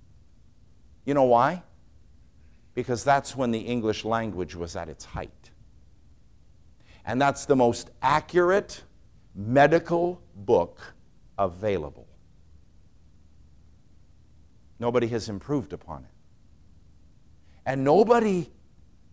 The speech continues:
walks into a doctor's office today and says, "And what book did you study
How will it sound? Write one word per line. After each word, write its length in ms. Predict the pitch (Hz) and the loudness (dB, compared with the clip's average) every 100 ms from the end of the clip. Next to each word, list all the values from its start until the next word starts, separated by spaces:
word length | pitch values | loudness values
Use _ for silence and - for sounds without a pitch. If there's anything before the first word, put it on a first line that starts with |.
| - - _ _ - _ | -20 -20 _ _ -20 _
walks 320 | 113 160 190 202 | 4 4 4 -2
into 240 | 185 143 | 2 4
a 60 | 131 | 4
doctor's 460 | 135 143 113 104 | 2 0 -4 -2
office 360 | 107 98 98 - | -2 -2 -8 -12
today 340 | - 104 104 | -8 -2 -2
and 120 | 98 98 | -2 -4
says, 340 | 101 95 - - - - - - - - - | -4 -6 -10 -20 -20 -20 -20 -20 -20 -10 -2
"And 120 | 165 | 4
what 160 | 196 | 4
book 140 | 180 - | 4 -2
did 160 | 156 | -4
you 140 | 151 185 | -2 -4
study 420 | - 127 98 | 2 4 4